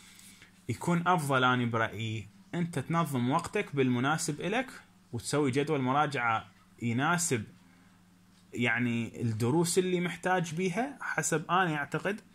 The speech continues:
أما تسوي، أما أن تبدي بالجدول مالتك من ترتبه وتسوي عكس الجدول مال الامتحان. بالامتحانات تتذكرون شوفتكم الجدول بعد إسلامية، عربي، إنجليزي، رياضيات، علوم، اجتماعات. أما سوي مثل ما هسه هذا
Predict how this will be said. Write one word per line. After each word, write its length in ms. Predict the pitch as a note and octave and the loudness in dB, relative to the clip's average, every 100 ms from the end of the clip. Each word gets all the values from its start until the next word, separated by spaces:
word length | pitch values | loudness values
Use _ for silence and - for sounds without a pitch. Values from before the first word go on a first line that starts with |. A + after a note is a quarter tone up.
| - - - - - | -20 -20 -20 -20 0
أما 380 | A3 G#3 E3 C#3 | 2 4 4 4
تسوي، 640 | B2+ - G3 F#3 C#3 C#3+ - - D#3+ | 2 4 6 6 6 2 -2 -2 2
أما 380 | F3+ D#3 B2+ | 4 4 4
أن 200 | C3 B2+ | 2 0
تبدي 520 | - F#3+ D3 A#2+ A#2 - - - | 2 2 4 4 2 0 -16 -6
بالجدول 580 | A2 A#2 D#3 D3+ C3+ | -2 2 2 4 4
مالتك 420 | B2 C#3+ C#3 A#2 A#2+ | 4 2 2 -2 0
من 180 | A2+ | 0
ترتبه 440 | A2+ D3 D3 A#2+ A2 | 2 0 0 -2 0
وتسوي 540 | G#2+ - A2 A2 D#3 - - - - - - - - - | 0 0 0 2 -2 -6 -20 -20 -20 -20 -20 -20 -20 -2
عكس 360 | E3+ A#3+ - A#3 | 6 6 8 4
الجدول 460 | E3 F3+ D#3+ D3+ | 6 4 6 4
مال 140 | C#3 B2+ | 6 4
الامتحان. 460 | A#2+ - - A2 | 4 -2 -2 0
بالامتحانات 500 | B2+ C3+ - F3 F3 | 2 0 2 2 2
تتذكرون 520 | - D3 C#3+ - D#3+ | -2 0 0 2 2
شوفتكم 360 | E3 D#3+ - E3 | 2 2 0 -2
الجدول 380 | D#3+ D#3+ G3 G3 | 0 0 0 -2
بعد 280 | B2 C3 C3 | 0 2 4
إسلامية، 460 | B2+ C#3 B2+ C3+ C3 | 0 2 2 2 2
عربي، 320 | C3 C3 C3 | 2 2 2
إنجليزي، 360 | B2+ C3 B2 | 0 0 0
رياضيات، 520 | C3 B2 B2 C3 C3 B2+ | 2 2 2 0 0 -2
علوم، 260 | A#2+ B2+ | -2 0
اجتماعات. 380 | B2+ C3+ C#3+ F3+ - - - - - - E3+ | -2 -2 -2 -4 -6 -20 -20 -20 -20 -2 6
أما 440 | B3 A#3 F#3+ D3 | 8 8 6 4
سوي 340 | - D#3+ E3+ | 4 4 6
مثل 220 | E3 - D#3 | 4 2 2
ما 200 | C#3+ C#3 | 4 2
هسه 300 | - C3 B2 | 2 4 4
هذا 260 | C3 C3 | 2 -2